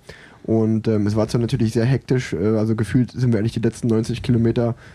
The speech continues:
wie zwei Kilometer vom Massensprint gefahren. Allerdings, ähm, ist es nie dazu gekommen, dass es gerissen ist, weil einfach jeder darauf vorbereitet war. Ähm, und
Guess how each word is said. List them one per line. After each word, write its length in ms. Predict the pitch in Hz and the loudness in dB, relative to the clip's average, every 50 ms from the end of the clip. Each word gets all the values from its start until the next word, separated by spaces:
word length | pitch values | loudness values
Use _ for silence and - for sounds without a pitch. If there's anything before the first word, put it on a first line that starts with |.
| - - _ _ | -20 -20 _ _
wie 320 | - 120 113 117 117 117 101 | 0 2 4 4 4 2 0
zwei 220 | - - 131 120 | -2 -2 -2 0
Kilometer 300 | 120 151 120 123 113 117 | 2 2 0 2 0 0
vom 300 | 117 - 120 117 120 120 | 0 0 -2 -2 -2 -2
Massensprint 500 | 117 120 139 - 160 - - - 123 123 | -2 -2 -2 -2 -2 -2 0 -2 -2 -2
gefahren. 420 | 123 123 123 - 117 113 123 160 - - - - - - - - - - - - _ | -2 -2 0 0 2 2 0 0 -2 -6 -18 -20 -18 -18 -20 -20 -20 -20 -20 -20 _
Allerdings, 800 | - - 123 123 123 123 123 120 123 120 120 120 120 120 - - | -2 0 2 4 4 2 2 2 2 2 2 0 -2 -4 -2 0
ähm, 380 | 117 113 113 113 110 107 101 - - - - - | 0 2 2 2 2 0 -2 -4 -8 -20 -20 -4
ist 180 | - 127 127 127 | 0 0 2 2
es 140 | 123 117 | 2 2
nie 160 | 127 120 123 120 | 2 2 4 4
dazu 260 | 120 - - 120 117 | 2 0 0 -2 -2
gekommen, 320 | 117 110 - - 120 113 | -2 -2 0 0 2 2
dass 160 | 117 113 110 | 2 -2 -2
es 80 | - - | -6 -12
gerissen 380 | - 147 143 120 120 - 139 101 | -12 -4 -2 -2 0 0 -2 -2
ist, 240 | 80 113 113 - | -2 -4 -4 0
weil 100 | 113 110 | 2 2
einfach 200 | 117 113 107 110 | 2 2 2 0
jeder 180 | 107 123 117 117 | 2 2 2 2
darauf 180 | 110 101 98 - | 2 2 0 0
vorbereitet 540 | - 104 107 117 104 98 95 95 92 90 | 0 0 0 0 0 0 0 -2 -2 -2
war. 220 | 107 98 98 104 - - - _ _ _ _ _ _ _ _ _ _ _ _ _ - - _ | -2 0 0 0 -2 -6 -16 _ _ _ _ _ _ _ _ _ _ _ _ _ -20 -6 _
Ähm, 640 | 107 110 104 107 104 104 104 101 101 101 95 98 92 98 | 2 2 4 4 4 4 4 4 2 2 0 -2 -4 -2
und 360 | 98 117 113 110 104 95 - | 0 2 2 2 0 -2 -6